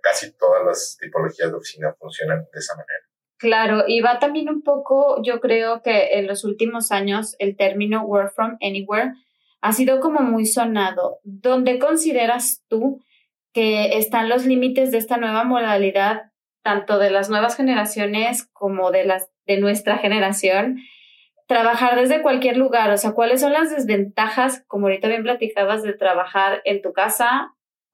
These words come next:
Speaker 2: o y ahora regresar a la oficina o en, en la, la ausencia de tener como un lugar fijo, o sea, de andar mudándote como,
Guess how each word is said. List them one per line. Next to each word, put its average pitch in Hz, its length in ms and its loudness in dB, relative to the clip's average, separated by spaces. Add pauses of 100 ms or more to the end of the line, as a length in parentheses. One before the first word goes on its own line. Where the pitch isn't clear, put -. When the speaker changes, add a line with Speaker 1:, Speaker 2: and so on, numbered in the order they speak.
(200)
Speaker 2:
o 190 200 4
y 196 120 4
ahora 190 280 4
regresar 196 480 2
a 190 60 2
la 202 100 4
oficina 214 880 -2
o 190 280 4
en, 185 260 0
en 196 140 -2
la, 185 140 0
la 190 120 0
ausencia 202 500 0
de 233 60 -2
tener 208 300 0
como 220 200 -4
un 214 80 0
lugar 208 360 0
fijo, - 360 -4
o - 120 -6 (280)
sea, 196 160 2
de 190 60 4
andar 196 440 0
mudándote 208 720 0
como, 190 480 0